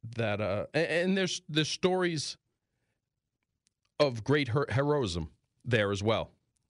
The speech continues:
You know, I, I saw this. This is a, a young woman with the, it's a picture of a young woman with her dog. This is, uh, Inbal Lieberman, twenty-five, security coordinator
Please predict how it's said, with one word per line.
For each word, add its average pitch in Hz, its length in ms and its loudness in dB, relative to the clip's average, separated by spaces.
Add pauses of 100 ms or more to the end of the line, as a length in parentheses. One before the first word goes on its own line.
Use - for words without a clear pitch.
You 120 100 -2
know, 113 40 2
I, 90 240 -2
I 120 80 2
saw 120 300 0
this. 113 340 -2
This 123 260 -2
is 123 200 0
a, 110 260 0 (480)
a 127 80 2
young 135 260 2
woman 127 300 2
with 104 160 0
the, 101 300 -2
it's 113 160 -4
a - 40 -2
picture 151 280 0
of 139 80 0
a - 20 0
young 123 220 2
woman 135 220 2
with 127 120 0
her 127 80 2
dog. 107 380 2
This 127 160 -2
is, 123 200 0
uh, 107 220 2 (760)
Inbal 151 420 4
Lieberman, 117 460 0
twenty-five, 117 560 2 (100)
security 151 540 -2
coordinator 123 680 0